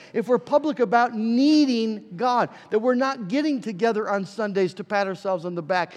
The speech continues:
and do God favors. We're coming together because we're desperate for help. And if God doesn't help us, we're lost.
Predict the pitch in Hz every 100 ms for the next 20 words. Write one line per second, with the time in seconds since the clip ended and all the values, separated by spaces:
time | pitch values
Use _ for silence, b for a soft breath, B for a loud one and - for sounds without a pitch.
0 | - - 185 202 202 190 180 - 196 185
1 | 175 202 220 - 285 294 220 196 247 202
2 | B B - 170 254 208 220 170 131 -
3 | _ _ 320 285 - - - 165 170 175
4 | 170 226 233 - _ _ _ _ _ _
5 | _ _ _ _ _ _ _ _ _ _
6 | _ - 220 180 147 262 285 165 147 269
7 | 277 262 226 165 190 262 277 262 208 190
8 | 214 214 208 240 311 330 214 - - -
9 | -